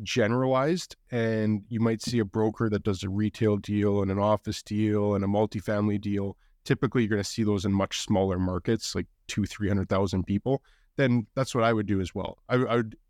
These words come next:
I would try to be better than your competition, but I wouldn't go leaps and bounds. If everybody's generalizing, I wouldn't generalize either.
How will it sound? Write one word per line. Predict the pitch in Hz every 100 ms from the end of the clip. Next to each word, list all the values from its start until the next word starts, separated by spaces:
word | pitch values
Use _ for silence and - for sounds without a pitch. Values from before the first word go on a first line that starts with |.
| _ 120
I |
would | -
try | 139
to | 147
be | 127
better | 101 - 117 131
than | 104
your | 95
competition, | - 101 92 104 98 - 104
but | 101 107
I | 110
wouldn't | 110 139 131 113
go | 117 107
leaps | 101 107 120 - 107
and | 101
bounds. | 98 95 90 90 - -
If | 113
everybody's | 127 131 131 131 120 98
generalizing, | 120 113 113 110 107 104 110 110 107 _ _ -
I | 107 107
wouldn't | 104 101
generalize | 107 95 92 87 87
either. | 90 85 80